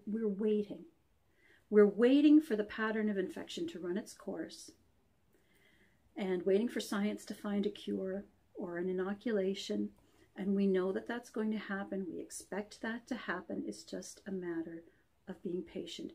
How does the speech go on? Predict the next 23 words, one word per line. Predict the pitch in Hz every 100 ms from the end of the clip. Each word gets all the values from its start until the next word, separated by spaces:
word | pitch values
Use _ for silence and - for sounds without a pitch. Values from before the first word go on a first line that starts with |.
| -
and | 180 185
waiting. | 202 208 - - - - - _ _ _ -
But | 226 - - _ _ _ _ _ 247 277 -
John | 277 269 254 202
and | 175
Peter | - 208 175
and | - 180
Mary | 190 196 175 165
and | 170
Mary | 190 180 165
and | 165
the | 180
rest, | 180 - 196
they | 285
were | 320 302
not | 277 277 285 285 - - _ _ _ _ _ _ -
waiting. | 220 277 302 190 - _ _ _ _ _ _ _ _ _ _ _ _ -
They | 302
had | 349
nothing | 240 269 - 214
to | 208
wait | 196 190 -
for | - 240 262 -